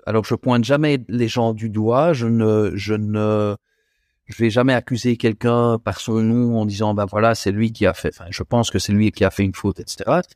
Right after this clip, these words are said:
Je laisse tout le temps ça un peu vague dans le livre, mais je suis certain que,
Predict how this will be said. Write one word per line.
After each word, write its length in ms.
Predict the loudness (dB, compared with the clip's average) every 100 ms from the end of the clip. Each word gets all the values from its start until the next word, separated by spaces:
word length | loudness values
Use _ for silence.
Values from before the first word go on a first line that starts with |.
| _ _
Je 120 | -2
laisse 140 | 0
tout 100 | 0
le 60 | -2
temps 160 | 0 0
ça 240 | 2 2
un 100 | 0
peu 160 | 0 -2
vague 400 | 0 0 0 0
dans 180 | -2
le 100 | 0
livre, 360 | -2 -2 -4 -6 _ _ _ _ -6
mais 260 | 0 0 -2
je 140 | -6
suis 240 | -6 -4 -4
certain 580 | -2 -2 0 2 2 2
que, 280 | 2 0